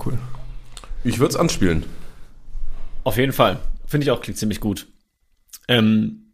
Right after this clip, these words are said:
Speaker 3: ich bin tatsächlich auch mehr in die Richtung gegangen von, äh, Tobi, hab auch so überlegt, kooperatives Spiel und irgendwie, was gibt da ein bisschen was her? Und kam dann auf, äh, Everything Everywhere All at Once.
Speaker 2: Oh, ah.
Speaker 1: Oh je.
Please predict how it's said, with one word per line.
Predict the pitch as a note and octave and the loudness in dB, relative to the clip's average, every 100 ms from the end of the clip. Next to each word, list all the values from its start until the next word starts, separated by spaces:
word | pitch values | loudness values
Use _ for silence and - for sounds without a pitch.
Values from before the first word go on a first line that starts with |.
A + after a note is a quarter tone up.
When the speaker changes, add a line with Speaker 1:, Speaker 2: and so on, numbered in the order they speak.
| - | -2
Speaker 3:
ich | F#3 F3+ | -2 0
bin | E3+ | -2
tatsächlich | D#3 F3+ D3+ | 0 0 0
auch | C#3 | 2
mehr | D3 D#3 | 2 4
in | C#3+ | 2
die | B2+ | 0
Richtung | D3+ D3+ C#3 | -2 -2 -6
gegangen | A#2+ A#2+ A#2 A2 | -2 0 0 -2
von, | - G#2+ G#2+ G#2 G#2 | -2 0 0 0 -2
äh, | - G2+ | 0 -2
Tobi, | - D3 B2+ | 0 2 2
hab | G#2+ G#2+ | 2 0
auch | A#2 | -4
so | - | -2
überlegt, | G#2+ G#2+ G#2 | -2 -4 -4
kooperatives | - A#2+ A2+ G#2+ G2+ F3+ F3 - | 0 0 0 -2 -2 -4 -2 -4
Spiel | - E3 F3 F3+ - - - - | -2 0 0 -2 -10 -20 -20 -14
und | - | -4
irgendwie, | B2 A#2 A#2 | -2 -2 0
was | A2+ A#2+ - | 2 0 -2
gibt | B2+ - | -6 0
da | A2+ | 2
ein | A2 | 2
bisschen | C3+ - A2 | 0 -2 -2
was | G#2 - | -2 0
her? | B2 F#3+ G#3 - - - - | 2 2 -2 -12 -20 -18 -10
Und | - | 0
kam | C3+ C#3 | 2 4
dann | B2+ B2+ | 2 0
auf, | G#2+ A2+ - | 0 0 0
äh, | G#2 G#2+ - | 0 0 2
Everything | D3 D#3 - B2 | 0 0 0 0
Everywhere | B2+ C#3+ A#2 A2 - | 0 2 2 4 4
All | B2+ | 4
at | G2+ | 2
Once. | G#2 A#2 F#2 | 0 -2 4
Speaker 2:
Oh, | A#2+ F3+ F2+ F#2 B2 | 6 6 6 0 -2
ah. | A#2 G#2 | 0 4
Speaker 1:
Oh | C#3+ | 4
je. | D3+ B2 | 2 0